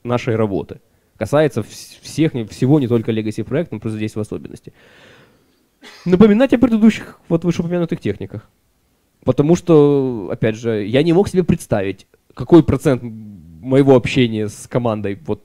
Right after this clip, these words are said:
до того момента, когда человек уже влился, вот с новыми людьми, ну, половина времени это вот ты сходил туда, посмотрел,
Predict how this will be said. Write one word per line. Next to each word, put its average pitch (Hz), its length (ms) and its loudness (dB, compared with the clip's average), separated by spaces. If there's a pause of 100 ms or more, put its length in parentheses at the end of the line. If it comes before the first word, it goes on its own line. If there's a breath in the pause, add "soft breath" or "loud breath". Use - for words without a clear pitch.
до 120 160 2
того 117 200 2
момента, 107 320 -6
когда 104 160 -6
человек 107 360 -4
уже 101 140 -2
влился, 214 440 -6 (340)
вот 107 140 -8
с - 80 -20
новыми 101 300 -2
людьми, 190 320 -2 (1080)
ну, 131 160 0 (760)
половина 139 440 2
времени 156 420 0
это 120 140 -6
вот 107 200 -8
ты 151 100 -4
сходил 165 400 0
туда, 143 220 2
посмотрел, 139 580 -2